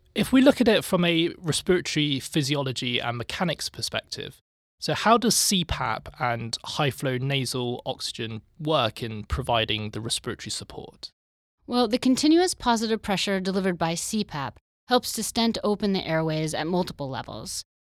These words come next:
Speaker 2: This reduces airways resistance, prevents alveolar collapse, and improves lung compliance.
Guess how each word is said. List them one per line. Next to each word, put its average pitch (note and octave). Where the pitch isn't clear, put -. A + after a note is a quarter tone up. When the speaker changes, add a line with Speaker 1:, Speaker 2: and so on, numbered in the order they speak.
Speaker 2:
This A#3
reduces G#3+
airways F3+
resistance, F3+
prevents G#3
alveolar F#3
collapse, D#3
and E3+
improves F#3
lung D#3+
compliance. D3